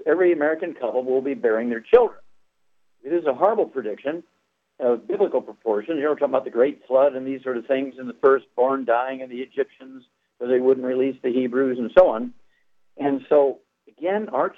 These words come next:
children will be the first generation of Americans that do not live as long as their parents. Very, very scary stuff. And, of course,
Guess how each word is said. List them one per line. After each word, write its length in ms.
children 280
will 100
be 100
the 100
first 320
generation 460
of 80
Americans 560
that 160
do 160
not 180
live 140
as 120
long 140
as 60
their 80
parents. 280
Very, 200
very 240
scary 280
stuff. 260
And, 60
of 60
course, 280